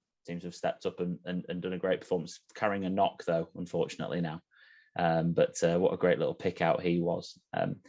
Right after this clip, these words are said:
gotta give a shout out to the All In Football Podcast League. Thank you so much to everyone who has joined it so far, having great fun between the lads and, uh, trying to see who's going to become the best fantasy player who listens to this podcast. Um, and also watches this YouTube channel.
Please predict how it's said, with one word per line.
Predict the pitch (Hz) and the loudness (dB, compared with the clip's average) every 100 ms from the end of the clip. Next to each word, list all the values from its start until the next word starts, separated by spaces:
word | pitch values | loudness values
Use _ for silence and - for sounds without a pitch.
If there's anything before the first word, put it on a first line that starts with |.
| - - - - _ _ | -20 -20 -20 -20 _ _
gotta | 151 | 8
give | 156 | 8
a | 139 | 8
shout | 156 143 - | 8 8 10
out | 139 - | 8 8
to | - | 6
the | 127 120 | 6 8
All | - 123 117 | 8 10 10
In | 113 - | 8 4
Football | - - 123 113 | 2 4 4 4
Podcast | 123 - 110 | 2 2 0
League. | 113 110 - | 2 2 0
Thank | - 113 - | -8 -8 -2
you | 117 110 | -2 -2
so | - - - 131 127 | -2 0 6 8 10
much | 123 - - - | 6 4 -2 -6
to | - | -2
everyone | 104 104 98 | 2 2 2
who | 95 | -2
has | 95 | 0
joined | 104 95 87 | 2 4 2
it | |
so | - 98 95 | 0 2 2
far, | - 98 95 | 6 6 6
having | 95 95 | 4 -2
great | 95 98 - | 0 0 -2
fun | - 95 | -6 -6
between | 92 101 95 | -4 -4 -2
the | |
lads | 92 95 87 - - - | 0 -2 -4 -10 -14 -6
and, | 185 185 180 | -4 -4 -2
uh, | 185 180 175 | -2 -2 -4
trying | 98 92 | -8 -8
to | |
see | - 98 | -6 -6
who's | 92 95 | -2 -2
going | 90 95 92 | 0 -2 0
to | 95 | -2
become | 90 90 95 90 | -2 4 4 4
the | 87 95 92 - | 2 4 4 2
best | 90 104 - - | 2 2 2 -2
fantasy | - 90 - 98 | 0 0 0 2
player | 98 92 92 | 6 6 6
who | 95 | 4
listens | 87 95 - 90 | 2 0 -2 -4
to | - | 2
this | 92 85 - - | 2 2 -2 2
podcast. | 92 - 98 - - - - - - - - | 2 4 0 -4 -18 -20 -20 -20 -20 -20 -8
Um, | 85 82 82 85 | 0 2 2 0
and | 87 82 | 0 2
also | 85 - | 2 2
watches | 85 85 85 | 2 2 -2
this | 87 | -2
YouTube | 90 95 95 87 | -2 0 0 0
channel. | - 92 92 | 0 0 0